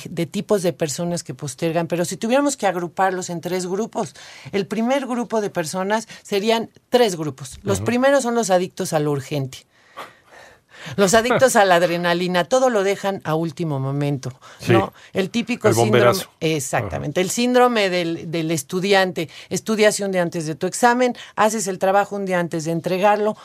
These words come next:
Speaker 1: vives en la línea,
Speaker 2: Ajá.
Speaker 1: todo el tiempo estás en la línea. Eh, están también los que son los evitadores, y se llaman evitadores porque con tal de evitar el fracaso,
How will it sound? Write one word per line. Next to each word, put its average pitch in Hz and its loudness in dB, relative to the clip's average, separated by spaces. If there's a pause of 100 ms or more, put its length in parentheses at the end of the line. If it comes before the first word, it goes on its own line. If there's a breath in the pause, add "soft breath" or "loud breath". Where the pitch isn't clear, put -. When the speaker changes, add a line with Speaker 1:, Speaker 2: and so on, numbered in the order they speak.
(140 loud breath)
Speaker 1:
vives 240 2
en 190 -2
la 185 6
línea, 196 0
Speaker 2:
Ajá. 131 2
Speaker 1:
todo 104 4
el 185 -2
tiempo 180 -4
estás 165 -4
en 160 -4
la 143 -4
línea. 123 -4 (440 loud breath)
Eh, 190 0
están 233 2
también 220 2
los 208 -4
que 202 -4
son 196 -2
los 196 -2
evitadores, 175 0 (640 soft breath)
y 196 -4
se 185 2
llaman 214 2
evitadores 185 2
porque 175 -6 (140)
con 190 -2
tal 226 4
de 240 2
evitar 175 -2
el 165 -4
fracaso, 156 -4